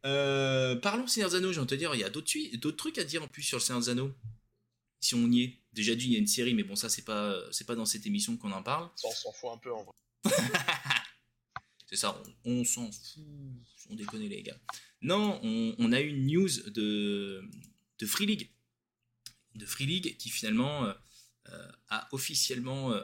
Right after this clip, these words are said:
Speaker 1: annoncé, euh, son, son syst-, son adaptation de l'Anneau Unique sur la cinquième édition. Alors, vous allez me dire, « Mais attendez, euh, il y a déjà une adaptation de cinquième édition, Julien, du Seigneur des Anneaux, pourquoi est-ce qu'ils en refont une ? Je comprends pas. »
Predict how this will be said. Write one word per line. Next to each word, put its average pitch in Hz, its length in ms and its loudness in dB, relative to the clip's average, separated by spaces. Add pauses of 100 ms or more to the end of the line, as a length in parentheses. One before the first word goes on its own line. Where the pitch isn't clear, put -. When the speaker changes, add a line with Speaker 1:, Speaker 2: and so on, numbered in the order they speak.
Speaker 1:
annoncé, 123 560 4 (280)
euh, 101 240 -14 (1500)
son, 95 720 -6
son - 220 -8
syst-, - 420 0
son 98 220 -2
adaptation 147 640 0 (420)
de 104 140 -2
l'Anneau 107 260 2
Unique 101 400 -2 (500)
sur - 300 0 (320)
la 147 120 2
cinquième 151 200 0
édition. 127 300 -2 (300)
Alors, 101 220 -12
vous - 100 -10
allez 87 100 -6
me 92 40 -16
dire, « 110 200 0
Mais 90 60 -12
attendez, 92 320 -6
euh, 85 140 -14 (800)
il - 40 -14
y 82 40 -8
a - 40 -14
déjà 131 400 2
une 113 120 2
adaptation 110 480 -2
de 107 80 -4
cinquième 104 280 -2
édition, 101 340 -4
Julien, 107 380 -6
du 104 100 -4
Seigneur 98 180 -4
des 95 60 -10
Anneaux, 107 140 -6
pourquoi 107 260 -14
est-ce - 100 0
qu'ils - 180 -6
en 101 80 -8
refont 104 280 -6
une ? 120 80 -2
Je - 100 -4
comprends 107 260 -12
pas. » 101 220 -16